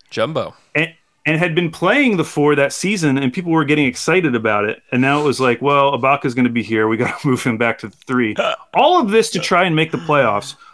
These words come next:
Speaker 2: Orlando wins twenty-nine games that season. They trade Ibaka at the deadline to Toronto for Terrence Ross and a twenty seventeen first,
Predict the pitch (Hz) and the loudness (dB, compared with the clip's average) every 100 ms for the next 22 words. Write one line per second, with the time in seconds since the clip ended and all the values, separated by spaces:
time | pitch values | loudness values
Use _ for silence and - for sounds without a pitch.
0 | - 151 160 214 311 285 208 185 160 - | -8 0 2 2 2 2 2 2 0 -6
1 | - 180 247 233 202 190 160 143 135 117 | -4 2 4 4 2 2 0 2 2 0
2 | 107 104 - 104 98 107 - _ _ _ | -2 -6 -6 -6 -6 -10 -12 _ _ _
3 | _ 139 127 180 214 190 156 156 156 139 | _ -2 0 2 2 2 2 2 0 0
4 | 180 - 156 143 135 127 127 123 - 240 | -2 0 2 2 2 2 2 0 0 -2
5 | - 165 139 131 135 135 - - 156 165 | 2 2 2 2 -2 -2 -6 -2 -2 0
6 | 135 131 123 - - _ _ 127 127 123 | 2 2 0 -6 -18 _ _ 0 0 0
7 | 170 185 165 175 160 - 143 - 151 135 | -2 -2 0 -2 -2 -2 -4 0 0 0
8 | - | -2